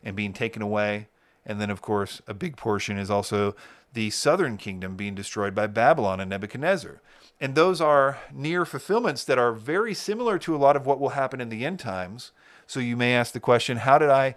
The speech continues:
distinguish wh-, uh, between something that was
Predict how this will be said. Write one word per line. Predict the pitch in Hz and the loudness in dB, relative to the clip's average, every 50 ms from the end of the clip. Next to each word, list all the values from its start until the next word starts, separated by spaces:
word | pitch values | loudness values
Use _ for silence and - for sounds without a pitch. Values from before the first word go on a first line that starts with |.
| - - - - _ | -8 -20 -20 -16 _
distinguish | - 143 127 - - - 170 196 214 156 95 90 - - - _ - _ - - | -6 -6 -6 -6 -4 -2 -2 0 0 0 -2 -2 -4 -8 -12 _ -20 _ -6 -2
wh-, | 139 135 - | -2 -2 0
uh, | 131 131 123 120 120 | 0 0 2 2 2
between | 120 123 131 - - 135 131 127 123 120 120 120 117 - - - - _ _ | 0 -2 -6 -6 -6 -6 -4 -2 -2 -4 -6 -8 -12 -14 -20 -20 -20 _ _
something | _ - - - - 151 139 - 143 135 | _ -14 -8 -4 -2 -2 -2 -2 -4 -2
that | 131 123 120 117 117 _ _ _ _ _ _ _ _ | 0 0 0 0 -4 _ _ _ _ _ _ _ _
was | - 127 123 127 120 120 117 117 110 104 - - | -8 0 2 4 4 4 2 0 -4 -6 -10 -12